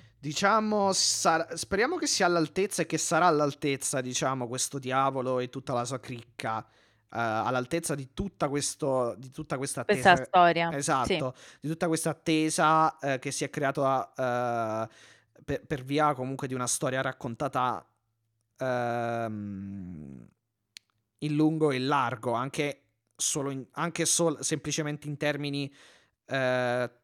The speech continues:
Speaker 1: temporali e periodici, perché comunque c'è, eh, è una cosa che ci portiamo avanti da due o tre mesi ormai.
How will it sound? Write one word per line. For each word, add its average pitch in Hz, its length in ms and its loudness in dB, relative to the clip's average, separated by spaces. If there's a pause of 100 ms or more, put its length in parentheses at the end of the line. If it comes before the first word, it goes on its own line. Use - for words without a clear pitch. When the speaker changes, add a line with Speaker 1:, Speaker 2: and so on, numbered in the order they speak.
(220)
Speaker 1:
temporali 131 1160 0
e 139 100 -8
periodici, 127 600 -2
perché 107 160 -10
comunque 120 320 -6
c'è, 120 180 -6
eh, 113 220 -8
è 113 40 -8
una 120 180 -6
cosa 131 220 -6
che 123 200 -12
ci - 120 -10
portiamo 123 360 -8
avanti 117 340 -4
da 113 60 -10
due 113 100 -8
o 113 40 -10
tre 110 120 -10
mesi 110 380 -8
ormai. 104 360 -10